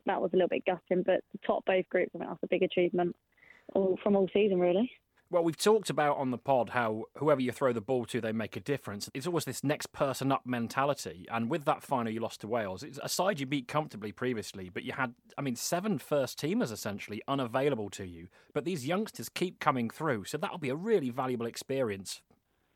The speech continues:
Speaker 1: Yeah, definitely. I mean, it was the first time I met three of them, I think, on the actual finals day. And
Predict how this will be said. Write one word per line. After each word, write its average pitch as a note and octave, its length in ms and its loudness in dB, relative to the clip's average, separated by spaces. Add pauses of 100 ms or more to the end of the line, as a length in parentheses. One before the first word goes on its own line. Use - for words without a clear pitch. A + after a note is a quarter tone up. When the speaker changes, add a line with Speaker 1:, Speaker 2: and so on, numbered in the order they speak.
Speaker 1:
Yeah, A#3+ 260 4
definitely. G#3+ 460 0
I G3 80 2
mean, A3+ 160 2
it A3+ 60 2
was A3 200 -2
the C4+ 80 2
first C4 240 2
time G#3+ 160 2
I G3+ 140 0
met A3 280 0 (320)
three A#3 200 2
of G#3 100 2
them, F#3+ 140 2
I F#3+ 80 0
think, G3 320 -4
on G#3 240 2
the G#3 80 4
actual G3+ 320 -2
finals G#3 480 0
day. G3 360 2
And G3 400 2